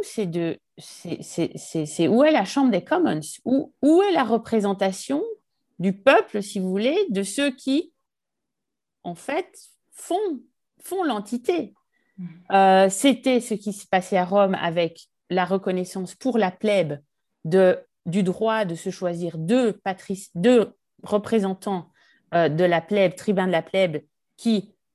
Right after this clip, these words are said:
Speaker 1: en fait, négocient avec les patriciens et, ont, et,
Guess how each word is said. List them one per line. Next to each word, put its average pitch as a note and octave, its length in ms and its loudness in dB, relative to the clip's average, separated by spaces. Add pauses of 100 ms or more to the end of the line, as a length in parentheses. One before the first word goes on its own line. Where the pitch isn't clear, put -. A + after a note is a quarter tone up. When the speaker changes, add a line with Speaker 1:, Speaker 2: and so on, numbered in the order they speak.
(100)
Speaker 1:
en E3 120 -10
fait, - 400 -8 (220)
négocient F#3+ 640 0
avec D3+ 260 -8
les D#3 80 -8
patriciens F#3 560 -6 (100)
et, F3+ 140 0
ont, D#3+ 320 0
et, E3+ 160 2